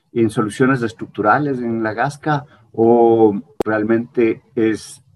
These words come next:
eh, solamente limpiar, eh, lo, los des-, los desvíos del agua que ya están? Eh, ¿qué, qué podría hacerse? Quizás una breve apreciación, eh, sobre esto, Eloy.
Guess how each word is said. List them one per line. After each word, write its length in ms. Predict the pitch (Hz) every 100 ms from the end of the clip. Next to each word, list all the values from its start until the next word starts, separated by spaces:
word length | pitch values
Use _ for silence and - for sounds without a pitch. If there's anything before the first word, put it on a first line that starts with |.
| -
eh, 200 | 107 101
solamente 540 | - 104 101 107 107
limpiar, 640 | 104 98 - 107 104 104 90 _ _ _ 101
eh, 300 | 101 101 95
lo, 560 | 98 92 87 78 73 _
los 320 | 98 92 85
des-, 260 | 101 87 -
los 340 | - 92 87 80
desvíos 1040 | 92 85 101 117 117 110 98 92 82 - -
del 460 | - 90 90 92 95
agua 440 | 110 107 104 87
que 120 | - 87
ya 120 | 95
están? 680 | - - 143 139 127 113 110 _ _ -
Eh, 220 | 104 101 90 -
¿qué, 140 | 151
qué 120 | 170
podría 260 | 165 151 117
hacerse? 360 | - 107 -
Quizás 280 | - - 226
una 120 | 107
breve 240 | 98 104 101
apreciación, 680 | 95 - - - 104 90 78 _ _
eh, 220 | - 92 90
sobre 380 | - 92 95
esto, 240 | 90 - 90
Eloy. 280 | 85 78